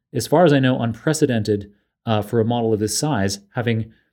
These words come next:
for this three billion parameter Stable L M model, having two hundred and sixty-seven times as many tokens for training. This should lead to an amazing model. And that's just for the pre-training step. So the pre-training step,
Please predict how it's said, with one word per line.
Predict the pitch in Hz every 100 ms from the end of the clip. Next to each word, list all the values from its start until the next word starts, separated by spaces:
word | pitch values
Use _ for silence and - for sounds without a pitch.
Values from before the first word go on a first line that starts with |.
| _ -
for |
this | 117 110
three | - 156 190 190
billion | 127 156 165 170 165
parameter | - 131 135 139 143
Stable | - 131 127 127
L | 117
M | 113
model, | 113 135 175 175 -
having | 131 123
two | - 233 196
hundred | 214 151
and | 156 139
sixty-seven | 165 - 151 - 160 151 139
times | 143 127 113 107 - _ _ -
as | 127
many | 123 120
tokens | 117 131 117
for | 117
training. | - 120 104 98 101 _ _ _
This | - 117
should | - 156 147
lead | 120 113 120 - -
to | 120 113
an | 110
amazing | 104 107 110 117 123 113 107 104 101 - _ _ -
model. | 110 104 85 -
And | 110
that's | 165 185
just | 170 -
for | 139
the |
pre-training | - 135 123 110 95
step. | - - -
So | 123 110 - _ _ _ _ _ _ -
the | 117
pre-training | - 214 208 202 165
step, | 131 147 139 -